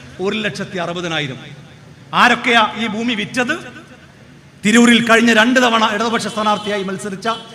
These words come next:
ലില്ലീസ് ഗഫൂർ, അദ്ദേഹത്തിന്റെ സഹോദരങ്ങൾ. ഇന്ന് കേരളത്തിലെ മന്ത്രിയായിരിക്കുന്ന വി അബ്ദുറഹ്മാന്റെ സഹോദരന്മാരുടെ മക്കള്. ഇവരെപ്പോഴീ ഭൂമി വാങ്ങിയത്? സർക്കാരിന് ഈ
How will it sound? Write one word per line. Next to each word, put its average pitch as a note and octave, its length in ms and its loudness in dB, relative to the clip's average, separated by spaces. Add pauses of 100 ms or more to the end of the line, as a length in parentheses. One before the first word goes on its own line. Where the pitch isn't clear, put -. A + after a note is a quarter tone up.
(220)
ലില്ലീസ് G#3+ 500 -2
ഗഫൂർ, F3+ 320 -8 (680)
അദ്ദേഹത്തിന്റെ F3+ 480 0 (100)
സഹോദരങ്ങൾ. E3 500 -4 (640)
ഇന്ന് D4+ 260 2
കേരളത്തിലെ C#4 460 4 (100)
മന്ത്രിയായിരിക്കുന്ന B3 800 4 (480)
വി C4 100 4 (120)
അബ്ദുറഹ്മാന്റെ A3+ 640 2
സഹോദരന്മാരുടെ G#3+ 920 -4
മക്കള്. E3+ 280 -8 (800)
ഇവരെപ്പോഴീ F#3+ 520 -2 (120)
ഭൂമി A3+ 200 0 (100)
വാങ്ങിയത്? A#3 400 -4 (600)
സർക്കാരിന് B3+ 500 0
ഈ - 20 -4